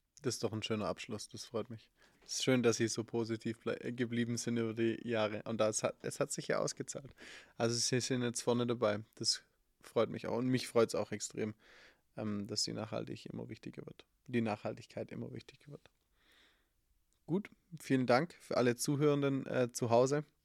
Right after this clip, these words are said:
vor den, im Bett oder vor den P Cs. Ähm,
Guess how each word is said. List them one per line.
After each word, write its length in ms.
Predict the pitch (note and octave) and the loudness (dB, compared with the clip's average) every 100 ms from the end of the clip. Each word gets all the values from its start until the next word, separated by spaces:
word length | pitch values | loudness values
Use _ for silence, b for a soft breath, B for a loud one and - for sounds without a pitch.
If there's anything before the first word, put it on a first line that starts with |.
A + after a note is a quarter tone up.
| b b b | b b b
vor 240 | - A#2+ | 0 2
den, 560 | A#2 A#2 A#2 A#2 - - _ | 6 6 6 0 -6 -14 _
im 200 | - C3 | 2 4
Bett 260 | A#2+ C3+ - | 8 8 8
oder 220 | A#2+ A2+ | 4 4
vor 200 | - A#2+ | 2 2
den 140 | A2+ A2 | 2 2
P 160 | A#2 | 0
Cs. 400 | A2+ B2+ C3+ - B B B B B _ | 2 4 4 2 B B B B B _
Ähm, 640 | A#2 A2+ A2+ A2+ A2+ A#2+ - | 4 6 6 4 2 -2 -6